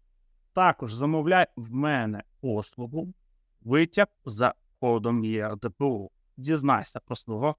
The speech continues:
контрагента та отримай дані щодо Т Ц К С П, щодо їх правосуб'єктності. Це дуже актуально зараз,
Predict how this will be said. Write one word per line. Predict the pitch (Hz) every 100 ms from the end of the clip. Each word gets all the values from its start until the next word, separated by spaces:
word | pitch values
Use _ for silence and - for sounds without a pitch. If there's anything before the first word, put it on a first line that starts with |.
| _ _ _
контрагента | 143 113 - - - 110 107 95 101 - 160 _ _ _ _ _
та | 147 131 -
отримай | 123 - - 123 95 92 95 - _ _ _
дані | 107 107 98 95 107 135 - _ _ _ _
щодо | - 123 107 101 104 - _ _ _ _ _ _ _ _ _
Т | 117
Ц | - 117
К | - 139 135 123
С | - - -
П, | - 104 - _ _ _
щодо | - 113 110
їх | 110 101 123 - _ _ -
правосуб'єктності. | 170 143 143 - 101 101 113 - 131 - _ _ _ _
Це | - 117
дуже | 104 117 107 123
актуально | - 110 - 92 92 92 98 - _ _ _ -
зараз, | 110 110 101 - - -